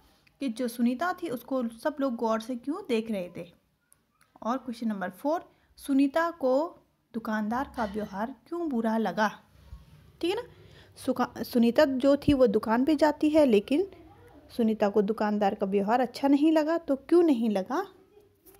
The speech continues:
तो आप लिखेंगे। और फिर इसमें देखिए, नीचे लिखे वाक्यों को अपने शब्दों में लिखिए, अपने शब्दों में इनको लिखना है। क है, मगर बूंद भर तेल सांझ तक भी क्या तुम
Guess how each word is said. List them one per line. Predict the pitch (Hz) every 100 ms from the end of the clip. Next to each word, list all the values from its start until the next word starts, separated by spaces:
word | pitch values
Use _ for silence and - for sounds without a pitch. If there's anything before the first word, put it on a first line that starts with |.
| -
तो |
आप | 185 -
लिखेंगे। | 220 - 285 311 330 - - - - _ _ _ -
और | 202
फिर | 247
इसमें | 240 - 269
देखिए, | 262 269 330
नीचे | 254 269 285 339 359
लिखे | 262 - 254
वाक्यों | 226 208 214 254 269
को | 262 254
अपने | 302 - 254 302
शब्दों | - 202 185 214
में | 226 392 - - - - -
लिखिए, | 226 214 - 202 196 - _ _ _ - - - - - - 269
अपने | - 359
शब्दों | 294 208 240
में | 233
इनको | 226 208
लिखना | 196 208 285
है। | 302 339 370 - - - - - - - - - - - - - - - - - -
क | 233 233
है, | 285 339 - -
मगर | 240 269 339
बूंद | 311 254 269 277
भर | 269 233 285
तेल | 285 247 254 269
सांझ | - 214 214 208 208
तक | 285 233
भी | 214 277
क्या | 277 262 220
तुम | 254